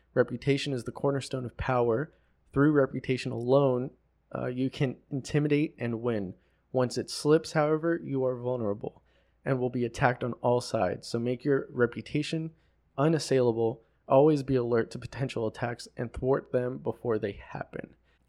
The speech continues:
So again, back to the Bushido where we were talking about honor and reputation. You have that reputation to uphold, so why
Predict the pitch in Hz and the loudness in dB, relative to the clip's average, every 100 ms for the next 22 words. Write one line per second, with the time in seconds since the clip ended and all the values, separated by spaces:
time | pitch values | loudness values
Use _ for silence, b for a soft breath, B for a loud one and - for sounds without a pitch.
0 | 220 123 147 127 123 113 113 113 131 139 | -16 0 2 2 0 0 0 0 0 -8
1 | 131 123 117 - 127 120 117 - 120 113 | -6 -4 -4 -2 4 4 4 0 0 0
2 | - 117 117 - 117 120 110 - 120 117 | 0 -4 -4 -2 -2 -4 -6 -6 -4 -2
3 | 117 117 120 104 104 107 - 113 104 101 | -2 -4 -6 -6 -6 -6 -6 -6 -6 -12
4 | - b b b b _ 127 135 143 123 | -14 b b b b _ -8 -2 -2 0
5 | 123 123 120 113 - 117 117 113 127 113 | 0 0 0 -2 2 0 0 -4 -4 -4
6 | - 101 - - 123 110 - 113 120 123 | -4 -6 -4 -2 -2 -2 -4 -4 -4 -4
7 | 123 123 | -4 -4